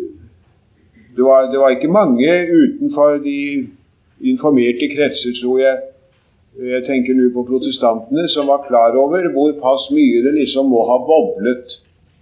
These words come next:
for eksempel omkring den Humani Generis i nitten hundre og femti. Men så kom pave Johannes den treogtyvende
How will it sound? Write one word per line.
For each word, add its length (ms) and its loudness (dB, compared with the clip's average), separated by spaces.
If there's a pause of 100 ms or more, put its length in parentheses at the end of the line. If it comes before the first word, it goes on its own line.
(240)
for 100 0
eksempel 480 0
omkring 680 -2 (480)
den 300 2 (100)
Humani 440 2
Generis 680 -2 (400)
i 260 2
nitten 320 0
hundre 200 0
og 80 -4
femti. 500 -4 (1300)
Men 140 2
så 240 2
kom 460 0
pave 240 4
Johannes 460 2
den 160 0
treogtyvende 960 2